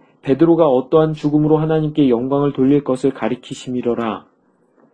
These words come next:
이 말씀을 하시고 베드로에게 이르시되, "나를 따르라." 하시니,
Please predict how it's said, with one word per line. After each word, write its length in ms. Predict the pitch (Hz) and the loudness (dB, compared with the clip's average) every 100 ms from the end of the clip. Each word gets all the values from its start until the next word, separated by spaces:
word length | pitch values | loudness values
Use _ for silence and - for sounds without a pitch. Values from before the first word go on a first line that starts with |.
| _ _ | _ _
이 140 | 127 135 | 0 0
말씀을 540 | 110 113 - 131 139 | 0 -6 -6 -6 -4
하시고 520 | 147 143 135 151 147 - - _ | -6 -4 2 2 2 -6 -20 _
베드로에게 460 | 127 131 139 139 131 | -2 0 2 2 2
이르시되, 640 | 120 120 - - 110 107 _ _ - | -2 -4 -6 -6 -6 -8 _ _ -4
"나를 340 | 110 135 151 | -2 0 -2
따르라." 400 | 151 160 160 147 | -2 -2 -2 -2
하시니, 560 | 147 - 127 135 113 | -8 -10 -6 -4 -6